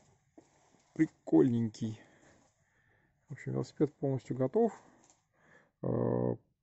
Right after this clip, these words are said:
что по деньгам? Чистка и настройка переднего и заднего тормозов, замена задних колодок, плюс колодки, чистка цепи,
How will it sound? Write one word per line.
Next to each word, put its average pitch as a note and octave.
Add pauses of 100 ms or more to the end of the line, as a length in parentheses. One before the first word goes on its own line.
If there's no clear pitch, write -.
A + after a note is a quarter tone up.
(140)
что -
по D#3
деньгам? C3+ (400)
Чистка D#3
и C3+
настройка C3+
переднего C3
и B2
заднего C3
тормозов, C3 (680)
замена C3+
задних C3
колодок, D3+ (140)
плюс B2+
колодки, C3 (1000)
чистка -
цепи, E3